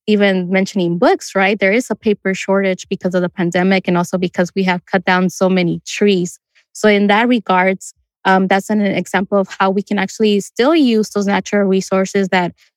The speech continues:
are, you know, that our society depends on without destroying the entire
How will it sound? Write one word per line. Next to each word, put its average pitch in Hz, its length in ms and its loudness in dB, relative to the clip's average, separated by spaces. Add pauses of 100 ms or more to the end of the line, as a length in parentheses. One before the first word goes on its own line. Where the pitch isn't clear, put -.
are, 190 220 4
you 185 180 -2
know, 185 140 0
that 185 120 0
our 185 220 0
society 190 440 -2
depends 233 500 -2
on 190 320 0
without 190 560 2
destroying 180 680 -2
the 185 80 0
entire 180 640 0